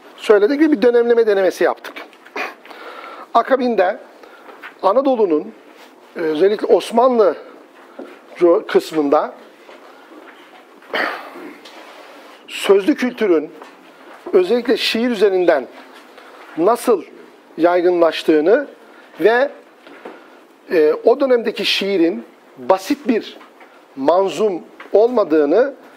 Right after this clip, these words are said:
bir dünya görüşünü terennüm ettiğini, kimlik üretiminin zemininde yer aldığını, e, varlık, bilgi ve değer terkibini,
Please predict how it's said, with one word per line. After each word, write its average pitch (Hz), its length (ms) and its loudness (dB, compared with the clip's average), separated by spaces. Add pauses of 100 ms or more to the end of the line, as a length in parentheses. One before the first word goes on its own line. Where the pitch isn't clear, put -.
(340)
bir 165 220 0
dünya 160 380 0
görüşünü 220 480 -2
terennüm 160 520 0
ettiğini, 127 460 -4 (1500)
kimlik 196 400 -4
üretiminin 214 720 -2
zemininde 180 560 2
yer 180 160 4
aldığını, 156 640 2 (680)
e, 156 240 2 (140)
varlık, 190 640 0
bilgi 196 420 -2
ve 190 200 2
değer 190 400 2 (560)
terkibini, 170 800 0